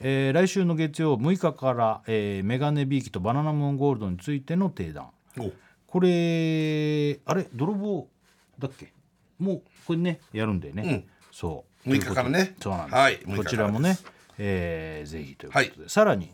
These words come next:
Speaker 1: ジャンク二十周年記念グッズの第二弾も、
Speaker 2: うん。
Speaker 1: えー、販売中ということで。
Speaker 2: うんうんうんうんうん。
Speaker 1: あ、今、宮崎さん持ってきた。何？あ、パーカーと。
Speaker 2: うん、なんかね、俺見た見た。
Speaker 1: あー、これ。
Speaker 2: 見た見た。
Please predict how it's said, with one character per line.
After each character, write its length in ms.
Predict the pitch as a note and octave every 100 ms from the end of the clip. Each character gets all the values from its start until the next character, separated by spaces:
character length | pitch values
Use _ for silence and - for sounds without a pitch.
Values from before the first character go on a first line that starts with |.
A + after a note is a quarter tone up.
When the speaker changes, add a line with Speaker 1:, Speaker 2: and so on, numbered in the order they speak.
| -
Speaker 1:
ジ 100 | B2+
ャ 80 | E3+
ン 20 |
ク 80 | C3+
二 120 | A#2
十 100 | C#3+
周 300 | D#3+ - F3
年 300 | E3 D3+ D3
記 180 | - E3+
念 180 | G3+ G#3
グ 100 | G3
ッ 20 |
ズ 120 | -
の 80 | G2
第 280 | E3+ F#3 C3+
二 120 | C3
弾 240 | A#2 G2+
も、 140 | C#3+ F#3
Speaker 2:
う 60 |
ん。 180 | E3 F#2 - - _ _
Speaker 1:
え 640 | G#2 G2 E2 D2+ D2 C2+ -
ー、 20 |
販 200 | B2+ G#2
売 200 | F#2 D#2+
中 300 | - C3+ G#2
と 140 | -
い 40 | -
う 40 |
こ 60 | -
と 60 | F#3
で。 40 |
Speaker 2:
う 20 |
ん 0 |
う 20 | B2+
ん 60 |
う 0 |
ん 80 | A#2
う 0 |
ん 720 | G2 G2+ E2+ D#2+ E2 D2 D#2+ - -
う 60 |
ん。 20 | A#2
Speaker 1:
あ、 40 | C#3
今、 240 | C3 F2 - _ -
宮 140 | C3
崎 160 | G2 -
さ 80 |
ん 60 | E2
持 80 | D#2+
っ 20 |
て 60 | -
き 40 |
た。 100 | -
何？ 200 | B2 B2+ E2 - _
あ、 160 | C3 A#2+ -
パ 220 | - F#3+
ー 100 | F3+
カ 220 | - F3+ E3+
ー 20 |
と。 260 | - D3+ C3 - - -
Speaker 2:
う 60 |
ん、 160 | A2+ F2
な 100 | E3
ん 20 |
か 120 | D3+
ね、 60 | F#2+
俺 140 | F#2+
見 120 | A2+
た 100 | E3
見 100 | C3+
た。 120 | C#3 F#2+
Speaker 1:
あ 60 |
ー、 540 | - G3+ A3+ G#3 G3+ -
こ 120 | F3+
れ。 180 | D#3 - -
Speaker 2:
見 120 | D3
た 80 | G#2
見 100 |
た。 120 | A2